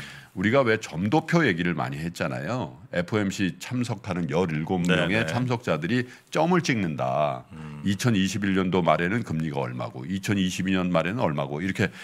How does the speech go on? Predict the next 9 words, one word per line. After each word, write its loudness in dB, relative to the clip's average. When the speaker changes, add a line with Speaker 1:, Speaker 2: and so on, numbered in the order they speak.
Speaker 1:
이 2
점을 0
찍는다는 0
게 0
이제 -4
점도표인데 -2
이 4
점도표를 0
보면은 0